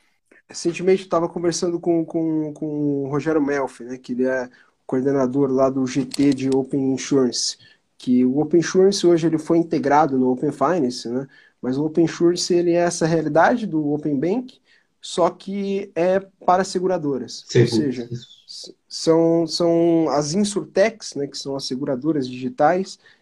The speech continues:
Speaker 1: e as seguradoras como um todo, como Porto Seguro, Bradesco Seguro, Itaú, é, cooperarem entre si com os dados também, ou seja, fornecer os dados dos clientes. E só um efeito prático, é,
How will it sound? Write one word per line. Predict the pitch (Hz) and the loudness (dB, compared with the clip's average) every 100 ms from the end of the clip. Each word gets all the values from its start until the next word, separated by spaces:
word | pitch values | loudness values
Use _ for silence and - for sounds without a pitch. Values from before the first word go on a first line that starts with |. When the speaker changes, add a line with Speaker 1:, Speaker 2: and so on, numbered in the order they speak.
| - | -4
Speaker 1:
e | 139 | 0
as | - | 2
seguradoras | - 151 156 156 131 156 143 | 2 0 2 0 4 2 2
como | - 139 | -2 -6
um | |
todo, | 131 175 147 | -2 -2 -2
como | 147 135 | -4 -4
Porto | 127 139 - | -2 -4 -4
Seguro, | 120 143 190 147 | -4 2 2 2
Bradesco | 127 127 135 135 - | 2 2 0 -4 -8
Seguro, | 127 131 165 135 | -6 2 2 2
Itaú, | 127 123 147 190 190 - _ _ _ - | 0 0 2 2 -2 -20 _ _ _ 0
é, | 143 147 151 156 156 156 | 4 6 4 2 0 -2
cooperarem | 196 196 180 170 190 202 | -4 2 4 6 6 2
entre | 202 175 | 0 -8
si | - 190 | -8 -6
com | 190 | -6
os | 147 | -4
dados | 151 151 160 151 - | 0 0 -2 -10 -8
também, | 160 135 123 | -6 -4 -6
ou | 123 | -8
seja, | 127 131 123 | -10 -8 -8
fornecer | 143 143 135 - | -6 -6 -4 -4
os | 160 | -4
dados | 135 135 143 123 | 0 0 -2 -8
dos | 135 - | -14 -8
clientes. | 135 117 110 - - _ - _ _ - | -4 -4 -4 -12 -18 _ -20 _ _ -6
E | 160 | -4
só | 170 - 233 - | -2 2 4 4
um | 285 | 0
efeito | 247 208 233 202 156 | 0 0 -4 -8 -10
prático, | - 185 196 - - 123 - _ _ _ _ | 0 2 2 -2 -14 -16 -16 _ _ _ _
é, | - 147 151 151 151 151 151 | -8 -2 -2 0 0 0 -2